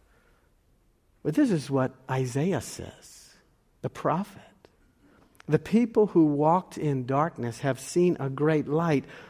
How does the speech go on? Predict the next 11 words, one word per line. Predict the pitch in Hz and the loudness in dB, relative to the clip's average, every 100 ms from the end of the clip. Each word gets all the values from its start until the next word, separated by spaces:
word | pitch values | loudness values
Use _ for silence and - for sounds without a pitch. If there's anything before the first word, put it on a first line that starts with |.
| - 143 | -16 2
Those | 180 226 220 | 8 8 8
who | 202 | 4
lived | 165 175 196 170 | 6 8 6 4
in | - 160 | 0 2
a | |
land | 151 160 180 185 | 4 4 6 6
of | 160 127 123 | 4 0 0
deep | 165 190 180 - | 4 4 2 -6
darkness, | 165 170 190 147 131 - | -2 -2 -2 -4 -6 -6
on | 165 175 156 131 | 0 2 2 0
them | 147 226 202 117 104 | 4 6 4 2 -6